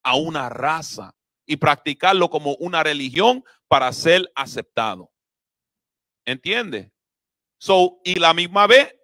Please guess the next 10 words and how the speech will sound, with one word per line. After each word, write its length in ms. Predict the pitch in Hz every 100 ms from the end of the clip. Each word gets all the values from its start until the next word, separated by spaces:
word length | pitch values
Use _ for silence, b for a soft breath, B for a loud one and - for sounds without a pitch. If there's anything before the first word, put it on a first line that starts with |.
| _
le 140 | 131
vamos 300 | 143 170 214
después, 340 | 196 - 208 220
vamos 260 | - 214 269
a 20 |
coger 200 | - 226
la 120 | 202 185
identidad 540 | 175 170 151 147 147
de 260 | 120 139 220
ellos 340 | 160 120